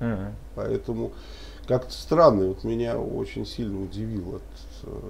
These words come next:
Speaker 2: вообще вокруг этого Дзержинского какие-то гонки, я говорю, очень страшные устроены.
Speaker 1: А потому что он один из всех Н К В Дшников,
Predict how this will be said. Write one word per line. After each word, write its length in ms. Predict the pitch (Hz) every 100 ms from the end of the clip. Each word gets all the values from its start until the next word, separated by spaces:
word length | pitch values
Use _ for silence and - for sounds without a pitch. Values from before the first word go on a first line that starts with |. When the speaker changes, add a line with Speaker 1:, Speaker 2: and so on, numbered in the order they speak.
| - 101 104 104 - - - - 110 110 110
Speaker 2:
вообще 280 | 156 160 196
вокруг 400 | 185 190 190 156
этого 240 | 139 104
Дзержинского 600 | 95 139 156 196 - 117
какие-то 540 | 107 135 135 160 147 120
гонки, 440 | 110 175 180 131
я 120 | 117
говорю, 300 | 113 127 120
очень 260 | 123 - 127
страшные 640 | - 151 151 - 104 104
устроены. 340 | - 135 135
Speaker 1:
А 40 | 139
потому 360 | - 208 208
что 220 | 185 - 175
он 180 | 160 160
один 360 | 160 170 143
из 60 | 113
всех 360 | - 131 -
Н 100 | 120 110
К 80 |
В 140 | 127 127
Дшников, 540 | 143 151 - 101 95